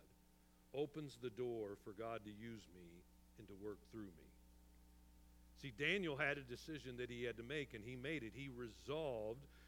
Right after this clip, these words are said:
It was placed upon his heart. He made a choice based upon the truth of God's word. Verse eight, again, "But Daniel resolved not to defile himself with the royal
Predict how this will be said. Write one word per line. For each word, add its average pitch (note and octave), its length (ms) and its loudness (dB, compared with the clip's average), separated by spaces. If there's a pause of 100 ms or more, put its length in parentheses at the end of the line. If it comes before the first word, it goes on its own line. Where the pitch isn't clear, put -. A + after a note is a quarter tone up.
(760)
It C3 180 -2
was A2+ 200 -4 (180)
placed D#3 380 4
upon B2+ 380 -4
his A2 280 -4
heart. G2 420 -6 (420)
He D3 340 -2 (240)
made C#3+ 240 4
a B2 80 2 (260)
choice D#3+ 440 0
based C3 280 -2
upon A#2 380 -6
the A2 60 -2
truth B2 360 -8
of F#2+ 140 -8
God's G#2+ 340 0
word. D3 320 0 (280)
Verse C#3 260 4
eight, D3+ 320 6
again, B2 360 0 (140)
"But G2+ 200 -2
Daniel E3+ 480 4
resolved C3 580 2
not C#3 320 0
to D3 80 -2
defile B2+ 540 0
himself A#2 520 -2
with A2+ 140 -4
the A2 80 -6
royal A#2+ 500 2